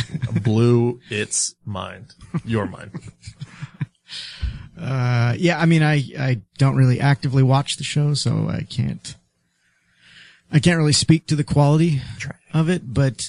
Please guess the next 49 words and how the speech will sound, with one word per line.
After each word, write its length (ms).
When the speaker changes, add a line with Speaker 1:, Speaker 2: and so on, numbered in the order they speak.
Speaker 2:
I 140
mean, 160
I, 140
even 260
when 100
I 80
watched 400
it, 60
I 80
kinda 200
binge 340
watched 340
it 200
a 60
while 240
back 320
on 160
Netflix 560
up 160
through, 420
I 40
wanna 160
say 120
season 400
four. 560
Speaker 3:
I 80
think 100
that's 140
all 100
they 120
have 280
right, 160
no, 140
they, 160
they, 260
they 100
just 300
put 160
season 260
five 220
on. 220
Speaker 2:
Did 140
they? 240
Speaker 3:
Yeah. 240
Speaker 2:
Yeah. 420
And 120
I 140
was, 260
I, 180